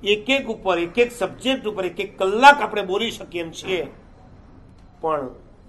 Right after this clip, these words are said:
આજે તમને શોર્ટમાં કીધું છે, comparison અને કોમ્પિટિશનથી બચો, advice, option અને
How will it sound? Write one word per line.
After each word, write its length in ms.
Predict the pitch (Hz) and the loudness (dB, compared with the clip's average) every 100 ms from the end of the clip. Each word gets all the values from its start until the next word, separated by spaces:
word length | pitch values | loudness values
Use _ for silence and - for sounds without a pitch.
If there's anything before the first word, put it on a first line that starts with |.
| - - - | -20 -8 -4
આજે 220 | 165 165 | -2 -4
તમને 260 | 160 156 | -6 -8
શોર્ટમાં 680 | 143 - 156 160 170 190 185 | -10 -2 0 0 0 -2 -2
કીધું 280 | 147 127 135 | -4 -12 -12
છે, 320 | - 165 143 - - - - - - - - - - - | -6 -4 -4 -10 -20 -20 -20 -20 -20 -20 -20 -20 -20 -8
comparison 720 | - 170 170 185 190 170 196 - - - - | -4 -4 0 2 2 0 -4 -6 -16 -12 -6
અને 140 | 156 | -4
કોમ્પિટિશનથી 840 | 151 156 151 170 160 - 175 165 170 | -2 -4 -4 -8 -12 -10 -10 -10 -8
બચો, 360 | 175 170 185 - - - - - - - - - | -8 -8 -12 -12 -20 -20 -20 -20 -20 -20 -20 -10
advice, 760 | 147 156 165 190 196 - - - - - - - - - - | -4 0 0 0 -4 -14 -20 -20 -20 -20 -20 -20 -20 -20 -8
option 440 | 143 151 - 202 196 - - - - - - - | -6 -6 -6 -4 -4 -8 -20 -20 -20 -20 -16 -8
અને 140 | 185 | -6